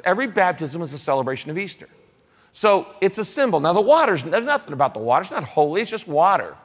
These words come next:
So we take a person, we put him in the ground to symbolize Jesus was buried in the ground. We leave him there three days. <laughs> Just seeing if you're listening.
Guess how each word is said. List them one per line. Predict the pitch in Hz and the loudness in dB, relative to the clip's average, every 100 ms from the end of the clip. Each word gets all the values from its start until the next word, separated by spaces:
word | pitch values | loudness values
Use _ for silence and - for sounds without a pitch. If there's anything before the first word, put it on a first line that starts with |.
| _ _ _ _ _ _ - | _ _ _ _ _ _ -4
So | 185 | 0
we | 240 | 2
take | 254 254 247 | 2 0 2
a | 180 | -2
person, | 202 180 - 196 - - | 0 0 0 -4 -6 -6
we | 147 151 | 0 0
put | 160 214 | 2 2
him | 247 | 4
in | 254 | 2
the | 240 | 2
ground | 180 185 185 | 2 4 2
to | 170 | 2
symbolize | 202 196 170 127 | 0 2 2 0
Jesus | 139 202 214 220 - | -2 -4 -4 -6 -6
was | 131 | -8
buried | 104 175 220 | 0 2 4
in | 226 | 2
the | |
ground. | 165 160 160 160 - - - | 0 0 0 -2 -8 -20 -10
We | 139 | -6
leave | 131 196 220 | -2 0 0
him | 220 | 0
there | 196 | 0
three | 190 165 202 | -2 -4 -4
days. | 180 143 139 156 - - _ - - | 0 2 2 -2 -6 -12 _ -20 -20
<laughs> | - - - - - - - - - - - - - - - - - - - - - - - - - - - - - - | -18 -16 -12 -12 -10 -12 -12 -12 -12 -12 -12 -14 -14 -14 -16 -16 -16 -16 -16 -18 -18 -20 -20 -20 -20 -20 -20 -20 -18 -6
Just | 190 | -6
seeing | - 190 165 | -2 -2 -2
if | 170 | -2
you're | 156 | 0
listening. | 156 - 139 151 | 0 0 -6 -8